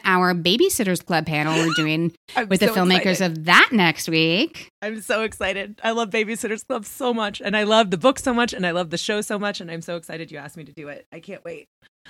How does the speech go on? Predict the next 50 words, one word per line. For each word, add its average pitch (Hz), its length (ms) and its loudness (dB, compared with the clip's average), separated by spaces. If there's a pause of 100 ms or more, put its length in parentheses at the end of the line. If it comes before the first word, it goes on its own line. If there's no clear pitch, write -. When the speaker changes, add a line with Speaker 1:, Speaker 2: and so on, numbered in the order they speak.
(120)
Speaker 1:
It's 170 180 -4
gonna 165 380 2
be 160 220 -2
awesome. 165 360 -2
So 254 80 0
the 269 60 2
Jane 277 160 8
Club 240 160 2
is 185 100 0
just 185 160 -4
this 180 140 -2
incredible 165 400 -4
group 156 180 -12
of 147 100 -12
women, 147 380 -2
and 156 240 -2
if - 80 -6
Speaker 2:
And 233 140 8
I 277 80 10
love 359 160 8
Speaker 1:
any 359 240 10
Speaker 2:
the 311 60 10
Slack, 233 500 8
and, 208 180 4
and 196 140 -2
being 233 240 2
in 262 100 4
the 311 80 8
Speaker 1:
Oh. 233 120 6
Speaker 2:
Slack, 143 380 -2
all 190 140 2
the 202 80 -2
different 208 320 -4 (120)
Slack 135 160 0
channels 240 640 -2
you, 185 220 -6
for - 180 -4
everything 214 400 2
you 170 120 -2
want, 147 200 -4
whether 156 240 -2
it's, 147 180 -8
like, 139 200 -6
really 185 300 -4
work 170 280 -4
related 165 560 -2
or, 151 160 -6
like, 135 400 -8 (500)
anti-racism 170 1000 0
work 147 340 -4